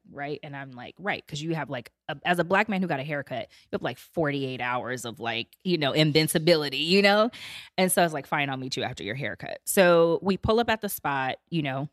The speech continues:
it's bright and sunny in L A, so he's wearing sunglasses, et cetera. We sit, we eat something, not quite ready for the date to end, so we're gonna go next door to a bar. We walk into the bar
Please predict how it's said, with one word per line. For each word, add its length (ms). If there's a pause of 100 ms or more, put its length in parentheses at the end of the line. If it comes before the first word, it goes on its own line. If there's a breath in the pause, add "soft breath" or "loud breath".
(180)
it's 240
bright 340
and 100
sunny 240
in 80
L 160
A, 100
so 120
he's 160
wearing 260
sunglasses, 920
et 100
cetera. 420 (540 loud breath)
We 520
sit, 460
we 120
eat 280
something, 840 (160)
not 260
quite 240
ready 200
for 140
the 100
date 260
to 100
end, 400
so 120
we're 160
gonna 180
go 560
next 320
door 500
to 380
a 60
bar. 480 (680 loud breath)
We 160
walk 340
into 300
the 100
bar 800